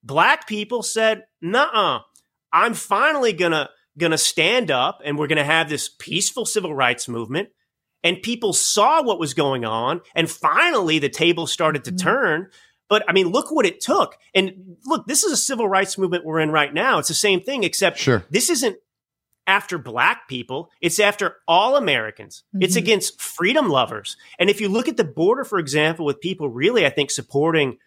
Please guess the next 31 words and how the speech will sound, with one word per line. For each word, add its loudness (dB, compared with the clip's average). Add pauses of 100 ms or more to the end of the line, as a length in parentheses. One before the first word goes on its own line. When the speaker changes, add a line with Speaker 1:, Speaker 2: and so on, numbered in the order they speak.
(100)
Speaker 1:
hopefully 0
what -2
Abbott's -2
trying -2
to -4
do. -4 (200)
I, -6
I'm 0
not 4
sure 0
right 2
now. 2
I 2
see -4
these -6
pictures -6
of -10
open -2
gates 0
and -10
stuff, 0
but -4
nonetheless, 4
it -2
appears -2
that 2 (320)
Texas 0
is -4
somewhat 0
serious -2
about, 2